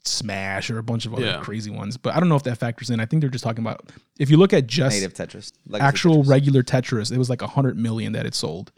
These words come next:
Speaker 3: Wow.
Speaker 1: But if you factor in all the mobile stuff, which you actually had to buy, that's, that's crazy.
Speaker 2: Yeah.
Speaker 1: Um, but there was another thing here too for, I, I wanted to look up into, into mobile gamings 'cause mobile game is, is huge. And I found a list here of highest grossing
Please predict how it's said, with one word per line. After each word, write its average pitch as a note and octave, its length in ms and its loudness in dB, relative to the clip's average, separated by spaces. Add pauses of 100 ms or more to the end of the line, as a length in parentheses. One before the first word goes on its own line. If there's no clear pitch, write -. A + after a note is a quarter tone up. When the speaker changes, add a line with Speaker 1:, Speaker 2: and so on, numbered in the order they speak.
(180)
Speaker 3:
Wow. - 260 -10
Speaker 1:
But C3 100 -4
if A#2+ 40 -4
you A#2+ 80 -6
factor C#3 340 2
in C3 80 2
all B2 80 -2
the A#2 80 -4
mobile A#2+ 300 -2
stuff, G#2 220 -8
which - 120 -8
you C3 80 -2
actually C#3+ 240 0
had D#3+ 80 4
to D3 60 0
buy, C#3 340 0 (420)
that's, - 280 -4
that's C3+ 320 -2
crazy. G2+ 480 -12 (220)
Speaker 2:
Yeah. A2+ 240 -6
Speaker 1:
Um, G2+ 500 -6 (180)
but B2 200 2
there D3 120 6
was E3 140 4
another C3+ 220 4
thing A#2 220 -2
here A#2+ 160 -2
too B2+ 300 0
for, G#2+ 640 -6
I, C3 200 0
I D3 40 0
wanted C#3+ 260 2
to C3+ 100 -4
look B2+ 140 2
up B2+ 160 0
into, A2+ 300 -4
into A2+ 260 -8
mobile E3 320 6
gamings G#2 380 -2
'cause A#2 140 -4
mobile D3 220 2
game A#2+ 200 0
is, G2+ 140 -8
is A2+ 160 -8
huge. C#3 420 -2 (760)
And B2 220 0
I C3 60 6
found D#3+ 200 4
a B2+ 40 6
list C3 380 2
here A#2 380 0
of A2 540 -4 (220)
highest C#3+ 560 0
grossing B2 840 0